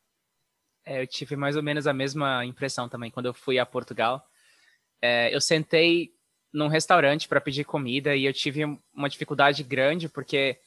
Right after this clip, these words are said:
o, o, ele, o garçom, né, que eles chamam lá de empregado de mesa,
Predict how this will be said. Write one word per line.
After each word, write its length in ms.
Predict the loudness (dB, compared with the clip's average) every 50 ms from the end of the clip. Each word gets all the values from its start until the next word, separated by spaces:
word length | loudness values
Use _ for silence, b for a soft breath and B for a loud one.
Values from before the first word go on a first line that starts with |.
| _ _ _ _ _ _ _ _ _ _ _ _ _ _
o, 120 | -6 -6 -6 -4 -2
o, 520 | -2 0 2 2 4 4 4 4 2 0 0 0
ele, 360 | 0 0 2 4 2 2 2 -2 -2
o 260 | -4 -2 -2 -2 0
garçom, 460 | 2 4 4 4 4 2 2 2 2
né, 140 | 2 0 -4
que 100 | -4 -4
eles 120 | -4 -2 -2
chamam 240 | -2 -2 0 2
lá 80 | 2 2
de 120 | 2 0
empregado 480 | -4 -4 -4 -4 0 2 2 2 2 0
de 140 | -6 -8 -6
mesa, 380 | -4 -4 -4 -4 -4 -8 -10